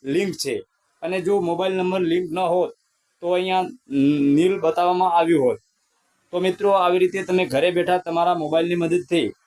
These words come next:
તમારા આધાર કાર્ડની અંદર કયો મોબાઈલ નંબર લિંક છે, એ તમે સરળતાથી જાણી શકો છો. અને જો મોબાઈલ નંબર કયો લિંક છે, એ તમે જાણી, જાણી શકશો,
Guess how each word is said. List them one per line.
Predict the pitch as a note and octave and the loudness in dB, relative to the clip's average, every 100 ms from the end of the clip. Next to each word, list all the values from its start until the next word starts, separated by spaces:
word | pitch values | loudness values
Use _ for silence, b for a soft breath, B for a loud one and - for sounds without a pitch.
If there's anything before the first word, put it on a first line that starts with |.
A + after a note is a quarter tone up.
| _ _ | _ _
તમારા | D3 E3+ F#3 | -4 0 2
આધાર | F3 D3 E3 | 2 2 0
કાર્ડની | D#3+ F3 F3 | -2 -2 0
અંદર | F3 F3+ - | 2 0 0
કયો | E3 F3 | 0 0
મોબાઈલ | E3 D#3+ E3+ | 0 0 0
નંબર | E3 E3+ E3 | 2 2 2
લિંક | D#3+ D#3+ | 0 0
છે, | F3+ E3+ - _ _ - | -2 -2 -4 _ _ -8
એ | F3 | -4
તમે | E3+ E3+ | 0 0
સરળતાથી | E3 D#3+ E3+ E3 D#3+ E3+ F#3+ - _ _ B2 | 0 0 0 0 -2 0 -2 -4 _ _ -4
જાણી | D#3+ F#3 | -2 0
શકો | F3+ E3 D#3+ | -2 0 0
છો. | B2 G2+ - _ _ _ _ | 0 -4 -6 _ _ _ _
અને | D#3+ F#3 G3 | -4 -2 -2
જો | E3 F#3 | 0 0
મોબાઈલ | F3 F3 F#3+ | 0 0 -2
નંબર | F#3+ F#3 G3 - _ _ _ _ _ - | -2 -2 -2 -4 _ _ _ _ _ -4
કયો | E3+ G3 | 0 2
લિંક | F#3 F#3+ | 2 0
છે, | F#3 F#3+ | -2 2
એ | F3+ F3+ | 2 2
તમે | F3+ F#3 | 0 -2
જાણી, | C#3+ D3 F3 F#3+ | 0 -2 -2 -6
જાણી | C3+ C3+ E3+ | -4 -2 -2
શકશો, | - F#3 - F#3 A2+ | -2 -6 -2 -2 -2